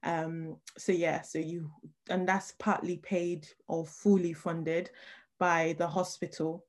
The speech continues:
or partly paid by yourself and the hospital. So depending on what your trust policy is.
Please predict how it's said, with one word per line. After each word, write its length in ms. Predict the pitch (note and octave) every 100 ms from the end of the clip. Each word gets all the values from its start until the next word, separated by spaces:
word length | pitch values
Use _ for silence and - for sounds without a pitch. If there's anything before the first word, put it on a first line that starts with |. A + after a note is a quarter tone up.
| _ _
or 240 | - D#3 D#3
partly 340 | - - D#3+
paid 340 | - F3 D#3+ D#3
by 100 | D#3
yourself 460 | D#3 D#3 E3+ E3
and 120 | D#3+ D#3
the 60 |
hospital. 560 | D3+ D#3+ D#3 D#3 - D3+
So 180 | D3+ D3+
depending 640 | D3+ - F3 E3 D#3+ D#3+
on 220 | - D#3+
what 240 | E3 D#3+ D#3
your 120 | D#3+
trust 360 | D#3+ F3 D#3 -
policy 440 | E3+ D#3+ D3+ D3+
is. 440 | - E3 F#3 G#3